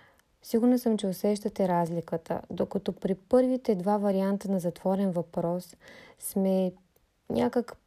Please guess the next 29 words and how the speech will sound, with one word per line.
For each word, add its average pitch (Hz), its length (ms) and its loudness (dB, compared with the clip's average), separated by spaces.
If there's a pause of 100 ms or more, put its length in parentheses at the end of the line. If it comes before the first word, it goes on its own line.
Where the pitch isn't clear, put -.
(120)
притиснати 233 800 2
от 208 200 0
тежестта 202 720 2
на 220 180 2
избора 190 580 0
между 170 440 -2
да 190 440 0 (160)
или 180 280 2
не – 190 360 0 (1080)
то 269 140 4
при 277 180 4
вторите 262 560 6
два 233 200 4
варианта 180 520 2
на 160 140 2
отворен 214 540 4
въпрос 165 720 -4 (180)
буквално 226 920 2
усещаме 214 800 2
пространството, 185 920 -2
което 208 300 -2
си 196 180 -6
даваме, 185 580 2 (640)
и 233 120 8
можем 240 400 4
да 240 100 4
мислим 233 400 2
по 220 160 -2
въпроса, 208 760 0